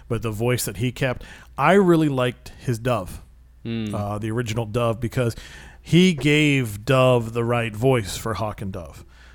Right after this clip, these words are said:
Speaker 1: Um, and I think that one just worked out really nicely.
Speaker 2: Okay. Uh,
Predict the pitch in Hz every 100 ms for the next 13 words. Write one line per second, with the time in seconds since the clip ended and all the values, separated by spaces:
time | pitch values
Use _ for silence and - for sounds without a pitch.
0 | - - 101 101 101 101 107 110 110 120
1 | 107 113 104 104 110 104 104 - 110 -
2 | 101 101 110 113 113 107 98 95 - -
3 | 139 - - - - - - - - 127
4 | 151 262 226 - - - - - - -
5 | 123 127 131 131 127